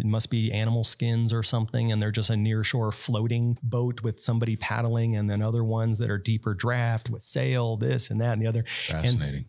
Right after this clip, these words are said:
Speaker 1: it doesn't have any other purpose other than that.
Speaker 2: Wow.
Speaker 1: So unlike, you know, we're reading authors that are, that are maybe from around the Mediterranean contemporaries and even earlier, you know, they're writing it for different audiences,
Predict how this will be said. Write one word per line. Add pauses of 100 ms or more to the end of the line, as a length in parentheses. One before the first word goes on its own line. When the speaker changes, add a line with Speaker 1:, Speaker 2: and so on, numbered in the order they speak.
(140)
Speaker 1:
it
doesn't
have
any
other
purpose
other
than
that. (320)
Speaker 2:
Wow.
Speaker 1:
So
unlike,
you
know,
we're
reading
authors
that
are,
that
are
maybe
from
around
the
Mediterranean
contemporaries
and
even
earlier,
you
know,
they're
writing
it
for
different
audiences,